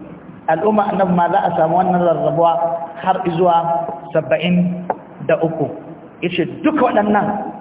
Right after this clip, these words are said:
a hanyar wuta suke, in banda guda ɗaya. Aka ce, "Wace ce?" Yace, "Wadda suke irin abin da nake a kai yau, ni da sahabbaina." Da su ne aljama'a ɗin. Wanda suke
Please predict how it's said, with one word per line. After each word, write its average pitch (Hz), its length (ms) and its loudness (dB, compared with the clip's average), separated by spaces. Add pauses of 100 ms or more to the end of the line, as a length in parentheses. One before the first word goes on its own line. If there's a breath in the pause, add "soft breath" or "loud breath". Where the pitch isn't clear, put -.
(120)
a - 60 -10 (100)
hanyar 202 320 0
wuta 160 320 -2
suke, 160 240 -8 (1200 loud breath)
in 175 160 -2
banda 175 240 2
guda 147 240 2
ɗaya. 143 320 0 (640)
Aka 180 160 -2
ce, 175 160 -2
"Wace 160 320 2
ce?" 156 160 -4 (560)
Yace, 160 320 -6
"Wadda 160 220 0 (100)
suke 165 320 -4
irin 208 320 2
abin 175 240 2
da 165 80 2
nake 175 380 0
a 151 100 -2
kai 180 240 0
yau, 190 160 4 (560)
ni 165 140 -2
da 156 100 0
sahabbaina." 135 560 -6 (1600)
Da 147 140 -4
su 185 180 0
ne 175 80 2
aljama'a 143 640 0
ɗin. - 120 -10 (1600)
Wanda 190 340 2
suke 233 400 0